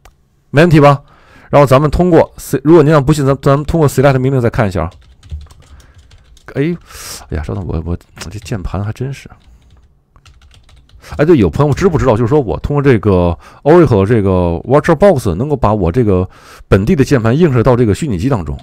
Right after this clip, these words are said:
反正我这虚拟机是英文键盘，可是我本地是这个日文键盘，所以非常的别扭啊。大家请看，数据出来，这儿呢是一个新加字段，因为是咱们新加字段，所以这个值没有嘛，是空，没有问题吧？OK，接下来，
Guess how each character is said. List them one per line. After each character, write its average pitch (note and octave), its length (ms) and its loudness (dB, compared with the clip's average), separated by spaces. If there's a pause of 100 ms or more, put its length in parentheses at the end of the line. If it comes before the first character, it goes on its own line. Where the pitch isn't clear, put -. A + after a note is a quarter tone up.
反 C#3+ 160 -4
正 E3+ 80 -4
我 A#2+ 120 0
这 C#3 60 0
虚 F3 120 -4
拟 C#3+ 60 -2
机 E3+ 120 0
是 C3+ 320 0 (280)
英 G3 100 4
文 D#3 100 2
键 A#2+ 140 0
盘， A2+ 80 0
可 A2 80 -2
是 E3 60 4
我 F#3 80 4
本 F#2+ 160 -2
地 A#2+ 100 0
是 D#3+ 140 -4
这 D#3 120 2
个 F#2 360 0 (420)
日 A3+ 120 -2
文 D3+ 120 4
键 G#2 100 0
盘， D#2 160 -2
所 C#3 120 -2
以 A#2+ 40 2
非 E3 120 -2
常 E3 100 0
的 A2 80 0
别 G3 240 2
扭 F#2+ 140 -4
啊。 - 200 -16 (140)
大 D3+ 140 2
家 - 20 0
请 - 80 -4
看， A#2+ 180 0 (440)
数 G3 160 4
据 D#3+ 120 2
出 F3+ 200 2
来， C#3 200 2 (640)
这 D#3+ 120 4
儿 A2 100 4
呢 E2+ 100 0
是 B2 200 0
一 A#2 40 0
个 A#2 60 -2
新 C#3+ 160 -6
加 C3+ 140 2
字 B2 60 -6
段， A#2+ 140 0
因 D#3+ 80 2
为 F#3+ 80 4
是 E3+ 140 -4
咱 C3+ 80 2
们 D#3+ 80 0
新 F3+ 160 -2
加 G3 80 4
字 D#3+ 100 -2
段， D3+ 160 2
所 C#3+ 140 2
以 - 20 4
这 C3 80 0
个 A#2 60 2
值 A#2 140 -4
没 C#3 100 0
有 C3+ 80 0
嘛， D#2+ 140 -10
是 - 80 -8
空， C#3+ 240 -6 (460)
没 B2+ 80 0
有 C3 40 4
问 A#2+ 80 2
题 G#2+ 100 -2
吧？ A2+ 160 2 (300)
OK， - 240 -6 (1200)
接 D3+ 160 2
下 A#2+ 140 0
来， C#2+ 120 -6